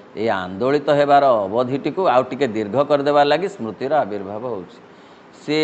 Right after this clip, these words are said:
ଯେତିକି, ସ୍ମୃତି ଯାହାର ଯେତେ ଗଭୀର, ସେତେ ସେତେ ସେ ଘଟଣା ତାର ଭାରି ପ୍ରତ୍ୟକ୍ଷ ରୂପରେ ଦେଖାଏ। ଅର୍ଥ, ଯାହାର ସମସ୍ତଙ୍କର ସବୁ ଘଟଣା ସମାନ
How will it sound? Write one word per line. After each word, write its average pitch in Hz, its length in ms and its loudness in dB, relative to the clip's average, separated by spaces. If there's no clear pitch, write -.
ଯେତିକି, 131 360 -4
ସ୍ମୃତି 135 580 -4
ଯାହାର 156 280 4
ଯେତେ 147 260 0
ଗଭୀର, 107 640 0
ସେତେ 175 380 -4
ସେତେ - 440 0
ସେ 143 60 -2
ଘଟଣା 143 560 2
ତାର 135 180 4
ଭାରି 120 300 -2
ପ୍ରତ୍ୟକ୍ଷ - 840 -6
ରୂପରେ 135 500 0
ଦେଖାଏ। 101 340 -6
ଅର୍ଥ, - 300 -8
ଯାହାର 131 280 2
ସମସ୍ତଙ୍କର 170 840 -2
ସବୁ 160 440 -2
ଘଟଣା 135 420 -2
ସମାନ 143 380 -2